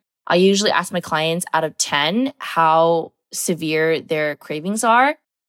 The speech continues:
And if it's above a seven, I would say, yeah, you definitely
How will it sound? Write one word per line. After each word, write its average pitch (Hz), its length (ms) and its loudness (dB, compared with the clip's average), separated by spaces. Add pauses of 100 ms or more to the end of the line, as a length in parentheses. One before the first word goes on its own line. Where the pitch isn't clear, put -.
(100)
And 185 180 0
if 180 80 -4
it's 214 140 -4
above 262 300 2
a 381 80 -2
seven, 220 560 2
I 180 100 0
would 190 180 -4
say, 175 640 2
yeah, 147 420 -4
you 160 640 -8 (280)
definitely 220 760 -2